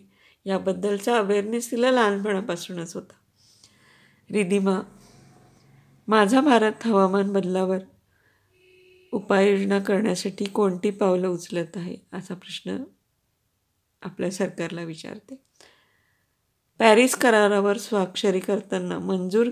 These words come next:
केलेल्या गोष्टींप्रमाणे भारत सरकारनं हवामान बदलाविरोधात काही ठोस पावलं उचलणं गरजेचं होतं,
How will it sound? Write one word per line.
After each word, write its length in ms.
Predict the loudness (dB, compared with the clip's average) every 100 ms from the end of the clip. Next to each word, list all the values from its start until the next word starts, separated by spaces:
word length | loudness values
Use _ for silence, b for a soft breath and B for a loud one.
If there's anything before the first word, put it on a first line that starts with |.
| 0
केलेल्या 520 | 0 0 0 -2 -4 -8 b b b b b b b b b b b b b _
गोष्टींप्रमाणे 1040 | 0 0 0 -2 -2 0 -2 0 -2 -2 -4 _
भारत 260 | 0 0 0
सरकारनं 640 | 0 0 0 -2 0 -4
हवामान 560 | -2 -2 0 -2 -2 -2
बदलाविरोधात 1400 | -4 -6 _ _ _ _ _ -2 0 0 -2 -4 -4 -8 -10 b b b b _
काही 220 | 0 0 -2
ठोस 360 | 4 6 6 2
पावलं 340 | 2 2 2
उचलणं 500 | 0 -2 -4 -4 -4
गरजेचं 500 | -6 -8 -10 -10 -8
होतं, 280 | -10 -10 -18